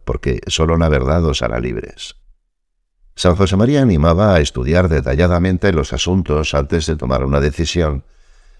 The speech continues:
escuchando a todas las partes implicadas y evitando la precipitación. "Lo urgente puede esperar", decía, "y lo muy urgente debe esperar".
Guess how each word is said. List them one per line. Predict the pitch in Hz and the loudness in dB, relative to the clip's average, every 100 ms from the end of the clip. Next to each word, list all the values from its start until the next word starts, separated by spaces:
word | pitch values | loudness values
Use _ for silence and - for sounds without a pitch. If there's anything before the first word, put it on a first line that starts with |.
| - | -8
escuchando | - 101 98 123 127 | -4 -2 2 2 4
a | |
todas | 117 110 107 | 4 4 4
las | 104 - | 2 2
partes | 98 95 95 | -2 0 -2
implicadas | 98 90 95 92 95 87 87 | -2 -2 -2 2 2 2 0
y | 78 | -2
evitando | 65 69 73 73 | -2 -2 0 2
la | 80 78 | 2 2
precipitación. | 67 - 67 64 58 57 67 55 - _ - _ _ _ _ _ - - | 0 -2 -4 -4 -8 -4 -4 -4 -10 _ -20 _ _ _ _ _ -20 -6
"Lo | 65 | -2
urgente | 65 65 92 90 104 | -2 0 0 2 2
puede | 98 95 | 4 2
esperar", | 87 80 82 104 | 2 2 2 2
decía, | 71 62 - 62 58 | 2 -2 -2 -4 -4
"y | - | -4
lo | 65 64 | -4 0
muy | 92 113 | 2 2
urgente | 95 - 233 233 123 | 2 2 2 4 4
debe | 80 82 64 57 58 | 4 2 2 -2 -4
esperar". | - 58 57 57 - | -4 -6 -4 -8 -12